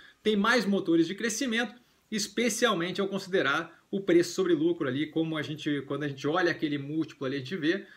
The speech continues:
que a M R V acaba ficando, é, mais interessante nesse comparativo. O V C O da operação é mais baixo do comparativo como um todo de todas as operações que estão aí. Não preocupo, mas acho que não deixa de ser um ponto negativo da operação.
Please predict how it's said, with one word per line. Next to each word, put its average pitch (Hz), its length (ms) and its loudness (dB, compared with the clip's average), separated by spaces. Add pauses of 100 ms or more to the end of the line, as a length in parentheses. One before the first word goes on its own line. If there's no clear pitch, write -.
(160)
que 208 120 0
a 208 40 4
M 202 120 2
R 190 160 2
V 160 180 4
acaba 180 420 0
ficando, 170 600 -4 (240)
é, 143 560 -2
mais 175 260 2
interessante 180 540 -2
nesse 156 160 -6
comparativo. 214 640 -2
O 214 40 -6
V 240 120 2
C 190 180 0
O 202 240 2 (880)
da - 180 4
operação 185 460 2
é - 20 -2
mais 180 200 2
baixo 170 500 0
do 135 80 -6
comparativo 165 640 -2
como 190 180 -4
um 190 60 -2
todo 196 160 -4
de - 80 -14
todas 185 180 -2
as 165 40 0
operações 160 320 -4
que - 20 -20
estão 214 120 -4
aí. 214 220 0 (260)
Não 262 160 2
preocupo, 220 300 0
mas 214 160 0
acho 220 220 -2
que 202 200 0
não 180 220 -4
deixa 196 180 -2
de - 60 -16
ser 202 80 -2
um 190 80 -2
ponto 190 240 -4
negativo 196 480 -2
da 202 80 -2
operação. 240 480 -4